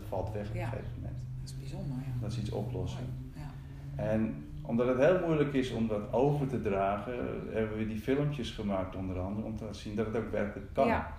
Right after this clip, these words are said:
Speaker 2: ja.
Speaker 1: En dat is ook mijn ervaring, dat het ook werkelijk kan.
Speaker 2: Ja.
Speaker 1: Het lukt elke keer, vrijwel elke keer lukt het weer met
Speaker 2: Ja.
Speaker 1: cliënten.
Speaker 2: Ja, en ik kan me herinneren, die filmpjes, eh,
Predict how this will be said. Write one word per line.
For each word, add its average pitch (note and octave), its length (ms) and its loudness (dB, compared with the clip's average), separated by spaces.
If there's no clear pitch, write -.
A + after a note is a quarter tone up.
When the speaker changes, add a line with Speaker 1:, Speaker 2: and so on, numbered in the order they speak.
Speaker 2:
ja. - 240 -10
Speaker 1:
En G2+ 100 -4
dat G#2 160 0
is - 80 -4
ook G#2 180 0
mijn A2+ 560 4
ervaring, G#2+ 440 2
dat A2 180 2
het G2+ 100 -4
ook F2+ 80 -4
werkelijk A#2 380 0
kan. A#2+ 220 4
Speaker 2:
Ja. G2+ 120 4
Speaker 1:
Het G2 100 -4
lukt A2 220 -2
elke A2+ 300 0
keer, A2+ 240 -2
vrijwel B2 280 2
elke C3+ 280 2
keer A2+ 200 0
lukt D3 200 0
het G2+ 180 -4
weer F2+ 220 -4
met F2 180 -6
Speaker 2:
Ja. F#3+ 180 -4
Speaker 1:
cliënten. F2 340 -6
Speaker 2:
Ja, G#3+ 160 6
en A3 80 6
ik A3+ 60 2
kan A#3 140 6
me A3 120 4
herinneren, G#3 520 2
die F3+ 80 -4
filmpjes, G3+ 680 -2
eh, - 120 -10